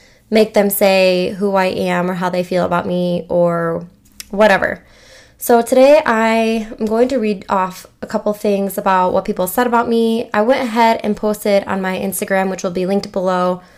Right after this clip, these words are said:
for people to describe me as a person without using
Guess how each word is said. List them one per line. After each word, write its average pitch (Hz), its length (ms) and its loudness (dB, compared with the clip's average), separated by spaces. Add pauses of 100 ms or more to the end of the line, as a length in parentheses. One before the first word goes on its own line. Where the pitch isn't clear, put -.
(360)
for 202 340 2
people 220 300 -2
to 202 640 0 (220)
describe 208 460 -2
me 190 180 -4
as 185 140 -4
a 185 60 -6
person 220 540 0
without 208 340 0
using 202 580 0